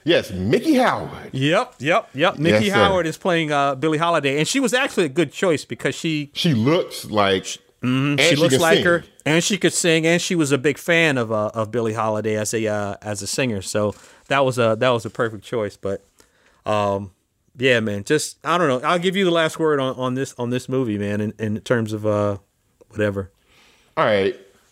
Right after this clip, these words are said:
Speaker 1: What I would say is, if you've never seen Malcolm X, um,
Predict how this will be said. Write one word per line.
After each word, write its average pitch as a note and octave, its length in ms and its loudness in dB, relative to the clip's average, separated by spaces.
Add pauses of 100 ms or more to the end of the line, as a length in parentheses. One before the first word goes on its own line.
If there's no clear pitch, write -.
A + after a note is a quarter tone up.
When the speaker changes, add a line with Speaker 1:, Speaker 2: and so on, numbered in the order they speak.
(360)
Speaker 1:
What D3 340 0
I G3 100 4
would D#3+ 160 0
say C3 300 2
is, F#2+ 500 2
if A#2+ 160 0
you've G#3 200 -2
never F3 280 2
seen A#2 760 0
Malcolm G#2+ 480 0
X, - 480 -6 (100)
um, F#2 500 -4